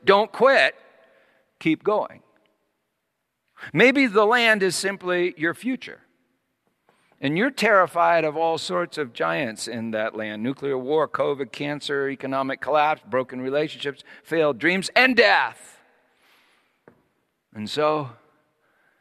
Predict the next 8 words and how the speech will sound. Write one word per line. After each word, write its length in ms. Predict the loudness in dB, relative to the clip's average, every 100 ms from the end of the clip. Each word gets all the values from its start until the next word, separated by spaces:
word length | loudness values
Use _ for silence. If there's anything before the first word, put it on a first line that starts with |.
| _
you 140 | -12 -10
just 200 | -8 -8
sit 200 | -10 -14
there 180 | -20 -20 _ _ _ _ _ _ _ _ _ _ _ _ _ _ _ _ _ -12
or 140 | -10
stay 320 | -10 -8 -8
in 160 | -8 -12
bed. 220 | -14 -16